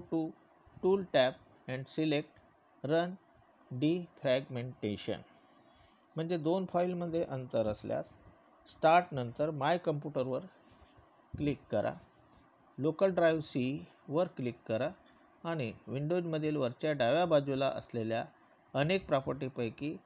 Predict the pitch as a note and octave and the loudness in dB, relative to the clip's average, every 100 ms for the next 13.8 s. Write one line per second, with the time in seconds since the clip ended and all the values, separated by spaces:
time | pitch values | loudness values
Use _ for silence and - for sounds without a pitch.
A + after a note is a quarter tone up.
0 | - - - - B2+ D#3+ D#3 F#3 F3+ C#3 | -18 -18 -10 2 4 4 0 -4 -2 -4
1 | A#2+ A#2+ - G#2 G2+ F2+ G#2 D#3 - - | -2 -6 -4 -4 -4 -4 -2 -2 -6 -20
2 | - - - - C3 D#3 C#3 A#2 _ _ | -16 -16 -12 -4 -2 -2 -4 -6 _ _
3 | _ - E3 E3+ D#3 C#3 B2 A2+ G#2 G#2 | _ -4 -2 2 4 4 2 -2 -2 -2
4 | B2 F3 - _ _ - - - - C#3 | -2 -6 -16 _ _ -20 -20 -20 -4 0
5 | F#3+ - D#3+ D3 C3+ C3+ C3+ A2+ - A#2 | 0 0 -2 -2 -6 -6 -4 -4 -4 -8
6 | F3 _ _ _ _ _ _ - A#2 D3 | -8 _ _ _ _ _ _ -6 -4 -4
7 | G3 - - _ - G#2 F#2 - - - | -8 -18 -20 _ -8 -4 -4 -8 -18 -20
8 | - - - - - _ _ _ - B2+ | -20 -20 -20 -20 -20 _ _ _ -8 -4
9 | B2 A#2+ B2+ - - _ _ _ _ _ | -4 -4 -8 -16 -20 _ _ _ _ _
10 | _ - D#3+ F3 E3+ - C#3 A2 G#2+ G#2+ | _ -6 -2 0 0 2 2 2 -4 -6
11 | A#2 C#3 A#2+ C#3+ - - - - - - | 2 2 2 -2 -12 -18 -20 -20 -20 -20
12 | - - - - - D3+ F#3 F3+ E3 C#3 | -20 -20 -20 -14 0 2 4 2 -4 -2
13 | C3 D#3+ F#3 - - C3+ G#2+ | 4 6 4 -2 -4 2 2